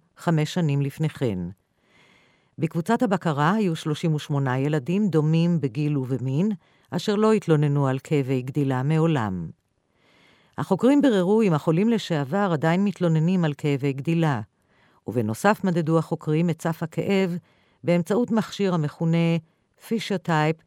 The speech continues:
דולורימטר. התוצאות הראו שבחמישים אחוזים מהחולים לשעבר,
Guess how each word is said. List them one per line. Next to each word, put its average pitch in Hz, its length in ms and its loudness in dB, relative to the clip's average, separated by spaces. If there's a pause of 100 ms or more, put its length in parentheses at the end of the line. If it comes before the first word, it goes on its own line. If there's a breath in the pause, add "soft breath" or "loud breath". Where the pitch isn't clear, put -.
(320)
דולורימטר. 135 880 0 (640)
התוצאות 220 500 2
הראו 233 280 4
שבחמישים 160 640 0
אחוזים 196 340 -2
מהחולים 165 500 0
לשעבר, 156 840 -2